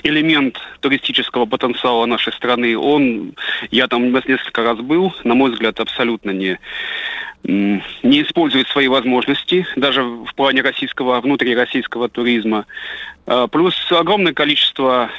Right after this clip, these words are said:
э, национальных парков, уникальных природных объектов, которые тоже можно, которыми можно привлечь туристов,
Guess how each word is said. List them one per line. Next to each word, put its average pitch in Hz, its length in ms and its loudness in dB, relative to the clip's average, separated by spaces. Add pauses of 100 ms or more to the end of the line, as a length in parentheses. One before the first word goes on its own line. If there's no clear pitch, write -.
(240)
э, 123 360 2
национальных 135 560 0
парков, 147 460 -2 (180)
уникальных 131 720 0 (120)
природных 127 520 2
объектов, 120 540 -4
которые 117 340 -2
тоже 123 300 2
можно, 113 420 0 (480)
которыми 156 400 0
можно 151 380 2
привлечь 139 480 2
туристов, 131 520 0